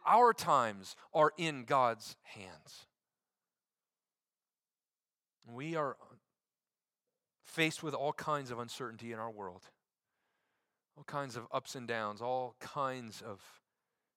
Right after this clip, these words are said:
unforeseen things that change our plans, that stop our best designs, that alter our hopes and our dreams and our goals. But we can be confident that if we are in Christ, our times are in God's hands,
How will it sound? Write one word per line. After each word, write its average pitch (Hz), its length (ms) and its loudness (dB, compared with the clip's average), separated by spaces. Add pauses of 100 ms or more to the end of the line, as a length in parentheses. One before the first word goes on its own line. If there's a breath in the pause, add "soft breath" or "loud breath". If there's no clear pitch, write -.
(280)
unforeseen 139 880 -6
things 127 480 -8
that 131 160 -2
change 139 420 -6
our 123 120 2
plans, 127 580 -4
that - 140 -6
stop 135 500 4
our 127 140 2
best 131 340 0
designs, 120 720 -4
that 117 160 -8
alter 135 400 0
our 120 140 4
hopes 143 320 -6
and 127 60 -8
our 113 140 -4
dreams 131 460 -12
and 117 100 -8
our 110 100 -2
goals. 110 540 -10 (2250)
But 139 160 -6
we 165 120 -4
can 190 220 -8
be 175 120 -8
confident 139 680 -8
that 120 120 -8
if - 120 -10
we 135 140 -6
are 135 160 2
in 135 200 -10
Christ, 113 460 -2
our 113 140 -2
times 117 420 -6
are 107 140 -4
in 110 140 -14
God's 101 240 -8
hands, 101 240 -12